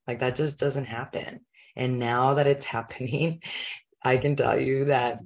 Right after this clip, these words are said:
you can expect some pretty chaotic things. This is not fear mongering. This is not something that you should be afraid of, but just know that eclipse energy is very, very disruptive. It can change your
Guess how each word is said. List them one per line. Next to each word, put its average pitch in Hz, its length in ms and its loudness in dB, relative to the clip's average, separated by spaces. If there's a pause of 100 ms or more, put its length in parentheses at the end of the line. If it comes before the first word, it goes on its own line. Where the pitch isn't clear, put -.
you 123 180 -6
can 139 180 -2
expect 117 580 -4
some 117 360 -4
pretty 131 460 2
chaotic 120 960 2 (320)
things. 117 400 -2
This 127 140 -4
is 131 120 -2
not 127 380 -2
fear 123 480 -2
mongering. 131 840 0 (380)
This 131 180 2
is 131 140 0
not 127 240 4
something 127 540 0
that - 200 -2
you 120 80 -6
should 131 240 -6
be 170 180 4
afraid 82 420 4
of, - 240 -4 (100)
but 127 220 -4
just 143 320 0
know 131 560 0 (340)
that 123 140 0
eclipse 123 400 -4
energy 127 500 -2
is 120 200 -6
very, 120 420 0
very 120 340 -2
disruptive. 123 840 0
It 127 100 2
can 120 220 -8
change 117 440 -6
your 117 320 -2